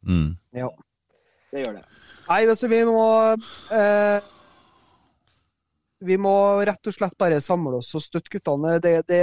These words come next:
Speaker 2: nytter ikke annet om vi er så alle så forbanna på både Hareide og disposisjoner og sånne ting. Så er det nå en gang den drakta vi er glad i. Og, eh, de elleve som er, står inne og skal spille kampene, det er jo dem vi på en måte heier på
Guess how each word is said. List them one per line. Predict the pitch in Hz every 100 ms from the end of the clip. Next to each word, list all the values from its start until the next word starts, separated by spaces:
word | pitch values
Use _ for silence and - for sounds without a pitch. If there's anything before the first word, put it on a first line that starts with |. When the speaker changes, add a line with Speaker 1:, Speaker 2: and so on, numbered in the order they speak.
| 175
Speaker 2:
nytter | 185 - 131
ikke | 170
annet | 185 151
om | 156 175 180
vi | 180
er | 180 175
så | - 190
alle | 185 135
så | 135 180
forbanna | - 170 - 180 147 127 135
på | 180
både | 185 160 135
Hareide | - 170 165 139 123 139 165
og | 190 175
disposisjoner | 190 - 139 - - 127 135 135
og | 156
sånne | 165 131
ting. | 190 185 - _ - - _ _
Så | - 190
er | 180 135
det |
nå | 156
en | 185 175
gang | 170 170
den | 165 -
drakta | 147 - 160
vi | 175 185
er |
glad | 170 160 180
i. | 127 _ _ 175
Og, | 170 165 165 165
eh, | 165 165 165 165 160
de | 170 175 180 196
elleve | 196 185 135 147
som | 175 170
er, | 175
står | - 165 165 190
inne | 160 127
og | 147 165
skal | -
spille | - 170 170
kampene, | 196 156 143 165
det | 170
er |
jo | 156
dem | 165 175
vi | 180
på | -
en | 190
måte | 185 -
heier | 139 165 131
på | -